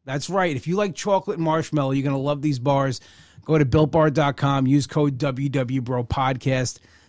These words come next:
Save yourself at least ten percent. As I announced last week, I am now a, a Sail Away coffee ambassador, which I am so thrilled to be because I drink Sail Away every day. So to be able to partner with this brand, it's delicious coffee, nitro brew. They have awesome flavors.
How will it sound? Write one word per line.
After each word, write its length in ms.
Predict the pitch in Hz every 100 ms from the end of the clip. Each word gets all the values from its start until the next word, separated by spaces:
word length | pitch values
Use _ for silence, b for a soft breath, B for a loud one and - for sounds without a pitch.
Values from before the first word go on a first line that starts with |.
| b
Save 300 | - 214 208
yourself 420 | 208 196 160 147
at 140 | 156 147
least 320 | 143 131 -
ten 220 | 135 131
percent. 560 | 117 - 151 143 101 - _ _ _ B B B B
As 200 | 147 165
I 60 | 170
announced 440 | 175 175 175 147
last 380 | 165 175 175 -
week, 280 | 180 180 -
I 80 | 160
am 200 | 160 156
now 300 | 160 165 127
a, 320 | 156 151 156 _
a 80 | 135
Sail 360 | 107 - 185 190
Away 420 | 185 180 180 180 - _
coffee 460 | - 185 202 190 151
ambassador, 600 | 160 156 156 156 151 151
which 240 | 139 139
I 120 | 147 139
am 120 | 135
so 320 | - 175 196
thrilled 340 | 202 175 165
to 80 | 139
be 220 | 131 143
because 400 | 135 131 139 123 -
I 200 | 139 170
drink 240 | 160 170
Sail 260 | - 170 151
Away 240 | 151 143
every 320 | - 147 151
day. 320 | 139 135 123 107 b b b b b
So 140 | - 156
to 60 |
be 60 | 151
able 180 | 156 156
to 160 | 160
partner 340 | 143 151 160 156
with 160 | 156
this 140 | 165 135
brand, 480 | 120 147 143 139 143
it's 200 | 147 -
delicious 500 | 131 135 151 - 143
coffee, 400 | 156 147 135 131
nitro 420 | 139 147 165 147
brew. 300 | 127 151 151
They 100 | 135
have 160 | 127 123
awesome 360 | 139 151 160
flavors. 560 | 139 147 147 139 139